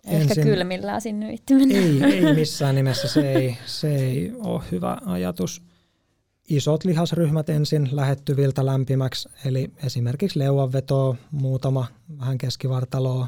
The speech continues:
Speaker 2: että saa taas sitä kehon lämpötilaa vaan ylöspäin.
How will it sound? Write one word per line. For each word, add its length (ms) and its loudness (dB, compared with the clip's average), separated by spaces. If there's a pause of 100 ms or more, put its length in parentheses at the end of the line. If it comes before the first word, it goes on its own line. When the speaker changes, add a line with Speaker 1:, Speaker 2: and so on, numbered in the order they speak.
Speaker 2:
että 180 -6
saa 260 -4 (140)
taas 240 -4
sitä 180 -4 (400)
kehon 300 0
lämpötilaa 600 0
vaan 240 -2
ylöspäin. 580 -4